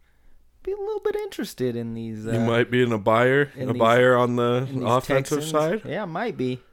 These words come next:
Speaker 1: We'll see. Uh,
Speaker 2: I mean,
Speaker 1: probably not really that much, but, you know,
Speaker 2: they do
Speaker 1: a
Speaker 2: play
Speaker 1: little bit.
Speaker 2: Jacksonville twice, so
Speaker 1: That is always
Speaker 2: <laughs>
Speaker 1: helpful.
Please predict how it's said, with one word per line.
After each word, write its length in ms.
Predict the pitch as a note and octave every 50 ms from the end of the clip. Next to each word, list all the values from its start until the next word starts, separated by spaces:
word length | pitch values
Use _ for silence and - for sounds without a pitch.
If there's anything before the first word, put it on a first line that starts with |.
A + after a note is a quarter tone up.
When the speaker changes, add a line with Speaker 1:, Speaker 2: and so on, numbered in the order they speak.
| _ _ _ _ _ _ _
Speaker 1:
We'll 140 | - F3 A3+
see. 400 | - - - F#3+ G#3+ D#3 A#2 - - C3
Uh, 1000 | B2+ B2 A#2 A#2 A#2 A2+ A2 A2+ A2 A2 A2+ G#2+ G#2 G#2 G2+ - G#2 G2 F#2 F2+
Speaker 2:
I 100 | - A2 G#2+
mean, 320 | G#2+ G#2+ G#2 G#2 G#2 G#2 G2+ -
Speaker 1:
probably 240 | - D#3 D3 B2+ A#2+
not 200 | A2+ G#2+ G2+ -
really 220 | A2 - - - -
that 120 | - -
much, 240 | - - - - -
but, 180 | - G1+ - -
you 100 | - -
know, 80 | C3 - - -
Speaker 2:
they 140 | A2 G#2+
do 120 | G#2 G#2 B2+
Speaker 1:
a 40 | F3+
Speaker 2:
play 100 | F#3 E3+ D#3 D3
Speaker 1:
little 60 | D3 B2
bit. 60 | A2
Speaker 2:
Jacksonville 520 | B2+ A#2 A#2 A#2 A2 - - A2+ A2 G#2
twice, 400 | - - - G#2+ G2+ G2+ G2 -
so 400 | - - - G#2+ G2+ G2 G2+ G2+ _ _ _ _ _ _ _ _ _ _ _ _ _ _ _ _ _ _ -
Speaker 1:
That 200 | B2+ C3 B2+ C3
is 120 | B2 A#2
always 640 | B2+ B2 B2 B2+ B2 B2+ B2 B2 B2 A#2+ A2 -
Speaker 2:
<laughs> 120 | - - -
Speaker 1:
helpful. 580 | - A2+ A#2 A2+ - - - - A#2 A2 -